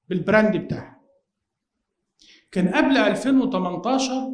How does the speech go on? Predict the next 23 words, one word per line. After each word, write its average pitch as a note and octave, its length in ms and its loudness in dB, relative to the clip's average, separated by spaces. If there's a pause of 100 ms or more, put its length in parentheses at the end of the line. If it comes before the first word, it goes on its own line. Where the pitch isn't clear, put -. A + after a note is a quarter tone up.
ما F#3 140 -4
ينفعش F#3 600 -4
شركة G#3 500 -8
المساهمة A#3 880 -6 (200)
تبقى F3+ 680 -2 (880)
اسم G3 240 0
الراجل، E3+ 440 2 (1400)
لأن F3+ 220 2
القانون G3 560 2
قال A#3+ 140 -2
لك A#3 280 -8
يشتق A#3 760 -2 (300)
إنه E3 180 -8
شركة F#3+ 480 -4
المساهمة G3+ 760 -4
لها D#3+ 360 -6
اسم G3 280 -6
مستقل E3+ 520 -6
يشتق F#3+ 680 -6
من F3+ 160 -6
إيه؟ G#3 560 -6 (720)
من F3+ 140 0
نشاطها. - 500 -4